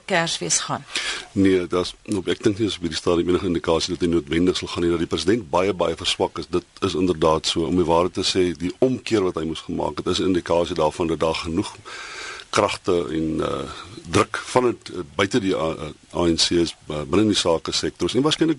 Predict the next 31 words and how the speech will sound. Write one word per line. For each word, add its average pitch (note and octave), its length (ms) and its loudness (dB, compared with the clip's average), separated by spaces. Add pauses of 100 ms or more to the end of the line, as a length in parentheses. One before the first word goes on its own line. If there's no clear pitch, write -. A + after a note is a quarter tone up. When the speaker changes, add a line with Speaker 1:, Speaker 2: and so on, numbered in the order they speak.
Speaker 2:
in A#2+ 140 -2
die A#2+ 120 -2
toeliehuis A2 500 0
is. - 140 -4 (800)
Om, F2+ 480 2 (100)
uh, D#2 160 0 (220)
om F#2+ 120 2
die F2+ 100 2
president E2+ 360 2
se, F#2 140 -2
van F2+ 140 0
sy - 100 2
opinie G2 280 0
te - 80 -4
laat E2 120 -2
verander. F2 220 2
Maar F#2+ 140 2
een D3+ 120 4
van F3+ 100 -2
die D#3 80 -2
goed B2+ 140 -10
wat A2 180 -6
ek - 120 -4
jammer F2+ 300 0
is, F2 80 -2
dat F2+ 120 -4
die D#2+ 80 -4
sakesektor F#2 720 0
of D2+ 60 -8
die E2 80 -6
sakewêreld E2+ 640 2